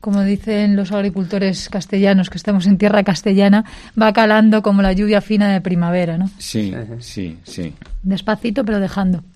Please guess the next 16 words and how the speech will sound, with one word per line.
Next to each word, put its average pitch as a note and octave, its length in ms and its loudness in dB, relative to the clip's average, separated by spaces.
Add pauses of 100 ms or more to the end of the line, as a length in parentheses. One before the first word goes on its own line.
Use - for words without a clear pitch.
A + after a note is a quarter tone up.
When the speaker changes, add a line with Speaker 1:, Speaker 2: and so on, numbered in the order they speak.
(220)
Speaker 3:
Y, C3 420 2
y C#3 120 -4
adelantándonos B2+ 760 2
a C#3 60 -4
esa B2+ 180 -4
lluvia A#2+ 260 2
fina A#2+ 340 -2
de A2+ 140 0
primavera, A2+ 460 0
cuando A2 220 -2
acabe A#2+ 200 -2
la A#2+ 120 0
fase A#2+ 240 -10
diocesana A#2 460 -4
del A2+ 200 -4
sínodo, D3+ 420 -2